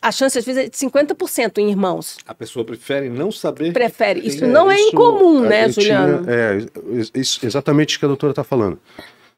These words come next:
Speaker 3: Nos meus anos de Instituto Nacional de Câncer,
Speaker 2: Uhum.
Speaker 3: né, foi montado um serviço de aconselhamento genético,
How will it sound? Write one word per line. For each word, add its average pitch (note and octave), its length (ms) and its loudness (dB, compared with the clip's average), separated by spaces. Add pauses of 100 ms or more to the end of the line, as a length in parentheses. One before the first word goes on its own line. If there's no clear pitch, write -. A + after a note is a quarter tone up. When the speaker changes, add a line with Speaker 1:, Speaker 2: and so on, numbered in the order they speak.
(400)
Speaker 3:
Nos B2+ 180 2
meus C3 420 2
anos D3 260 2
de B2 160 -2
Instituto C3 400 -4
Nacional B2+ 380 -4
de A2 100 -10
Câncer, - 460 -4 (120)
Speaker 2:
Uhum. B2 340 -12
Speaker 3:
né, B2+ 100 -6
foi A#2+ 180 -2
montado B2+ 420 0
um B2+ 40 0
serviço B2 480 -4
de A#2 80 -4
aconselhamento A#2 600 -6
genético, G#2 540 -6